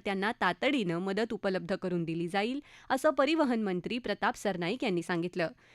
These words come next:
विद्यार्थ्यांच्या सुरक्षेची काळजी घेतली जावी, तसंच शालेय बस फेऱ्यांच्या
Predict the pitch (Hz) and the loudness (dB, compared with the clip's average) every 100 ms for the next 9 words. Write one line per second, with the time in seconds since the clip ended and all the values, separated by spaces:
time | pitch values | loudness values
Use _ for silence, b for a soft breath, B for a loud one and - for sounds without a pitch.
0 | b 240 233 311 320 320 294 330 330 226 | b -4 2 4 4 4 2 2 2 0
1 | 202 - 196 - 196 175 160 160 175 - | -2 -2 -4 -4 -4 -4 -4 -4 -4 -4
2 | 190 214 220 254 - B B 277 311 269 | -2 -2 -2 -4 -8 B B 2 2 2
3 | 302 220 233 311 330 240 233 - 220 208 | 2 2 2 2 2 2 0 -2 0 2
4 | 208 208 233 | 2 0 0